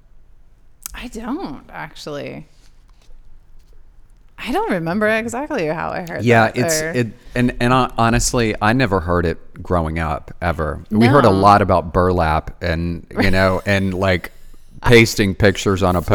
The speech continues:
Speaker 2: poster board. Yeah,
Speaker 1: The
Speaker 2: totally.
Speaker 1: banners
Speaker 2: Totally.
Speaker 1: at First
Speaker 2: Yeah,
Speaker 1: Communion.
Speaker 2: yeah.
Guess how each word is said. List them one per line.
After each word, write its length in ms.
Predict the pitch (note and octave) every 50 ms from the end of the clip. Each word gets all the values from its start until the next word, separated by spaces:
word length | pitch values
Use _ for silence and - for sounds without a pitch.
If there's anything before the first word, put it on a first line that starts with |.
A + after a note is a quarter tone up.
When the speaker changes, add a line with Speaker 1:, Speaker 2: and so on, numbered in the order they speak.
| F#2 F#2+ -
Speaker 2:
poster 160 | - - F#2+
board. 320 | E2+ E2 F2+ F2 F2 F#2 F#2+
Yeah, 380 | B2 C3 G2+ E2+ D#2 - - -
Speaker 1:
The 60 | -
Speaker 2:
totally. 400 | B2 A#2 A2+ A2+ G#2 G2 F2+ F2+
Speaker 1:
banners 460 | - - G3 F3+ F#3+ - F#3 - -
Speaker 2:
Totally. 380 | - B2 B2 A#2+ G#2+ G2 F2+ E2+ E2+
Speaker 1:
at 40 | D#2
First 160 | - - A2+
Speaker 2:
Yeah, 160 | G#2+ G2+ F#2+ F2
Speaker 1:
Communion. 260 | E2+ E2 E2+ E2 G#2
Speaker 2:
yeah. 260 | A2 G2 F2+ E2+ -